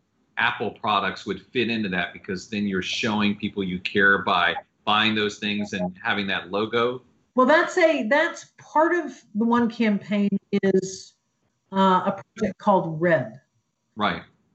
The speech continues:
Speaker 2: Red does is exactly what you described. So it has worked with Apple over the years. There's a red iPhone. You may have seen it. It's actually a gorgeous red iPhone.
Speaker 1: Right.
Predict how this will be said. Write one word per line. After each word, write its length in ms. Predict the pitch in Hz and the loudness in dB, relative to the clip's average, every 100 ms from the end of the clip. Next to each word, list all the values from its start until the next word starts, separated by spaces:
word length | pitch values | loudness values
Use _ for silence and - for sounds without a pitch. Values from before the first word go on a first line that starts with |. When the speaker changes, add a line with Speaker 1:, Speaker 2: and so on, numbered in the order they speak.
| _ _ - 202 | _ _ -8 6
Speaker 2:
Red 220 | 285 302 196 | 6 8 4
does 680 | 185 170 165 180 - - - | 6 6 4 2 -4 -12 2
is 260 | 202 190 | 4 4
exactly 480 | 226 196 233 240 247 | 2 4 4 4 4
what 240 | 202 208 | 4 2
you 120 | 190 180 | 0 0
described. 720 | 185 - - 175 151 - - | 0 -4 -2 -2 -2 -6 -10
So 340 | - 190 180 | 2 4 4
it 120 | 170 185 | 2 2
has 180 | 180 | 2
worked 200 | 190 202 | 2 2
with 120 | 202 - | 2 2
Apple 380 | 214 214 208 | 2 4 4
over 220 | 190 180 175 | 6 4 2
the 120 | 170 | 4
years. 560 | 175 170 170 - - _ _ - - | 4 4 2 -2 -14 _ _ -16 2
There's 240 | 190 185 | 4 6
a 80 | 190 | 4
red 380 | 160 190 196 190 | 4 4 4 2
iPhone. 680 | 147 175 175 - 156 139 147 | 0 0 -2 -2 -8 -6 -8
You 80 | 151 | -4
may 180 | 160 | -2
have 120 | 160 143 | 0 -2
seen 260 | - 165 | -4 2
it. 160 | 202 214 | 2 2
It's 400 | 180 - - - 175 | -2 -4 -8 -14 -4
actually 380 | 160 - 151 | -2 0 0
a 40 | 143 | 2
gorgeous 640 | 139 160 156 147 139 - | 2 2 4 2 0 0
red 260 | 147 135 123 | 4 4 4
iPhone. 340 | 143 139 - - _ - 107 - | 0 -2 -4 -18 _ -10 -10 -10
Speaker 1:
Right. 240 | 104 101 | -12 -12